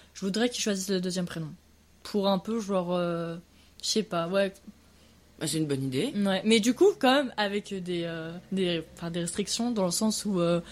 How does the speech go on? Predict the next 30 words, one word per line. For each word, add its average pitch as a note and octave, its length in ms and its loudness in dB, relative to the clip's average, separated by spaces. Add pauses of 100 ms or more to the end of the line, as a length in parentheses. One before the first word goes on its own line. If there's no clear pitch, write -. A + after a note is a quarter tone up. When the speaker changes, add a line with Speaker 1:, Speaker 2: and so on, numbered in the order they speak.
(220)
Speaker 1:
faut G#3+ 80 -4
qu'il - 100 -8
soit B3+ 120 2
neutre, G#3 260 -4
quoi. G#3+ 120 -2
<laughs> - 1200 -2
Speaker 2:
Ah, D3 120 2
il - 20 4
y D3 40 6
a C#3+ 40 4
plein E3+ 140 2
de G3 60 2
prénoms D#3+ 280 0
neutres. G3+ 160 6
Speaker 1:
Ouais. F#3+ 140 4 (1200)
Mais, F#3 320 4 (160)
ouais, F#4+ 140 0
j'ai G#3 140 0
eu F3+ 60 2
un F3+ 120 2
peu C4 140 -2
du A#3 120 2
mal B3 180 2
quand G#3 120 -2
même G3+ 120 2
à F#3+ 80 0
trouver, E3+ 300 -10
moi. D#3+ 160 -6
Speaker 2:
Mm. D3 180 -2 (720)
Speaker 1:
Euh, E3+ 360 -4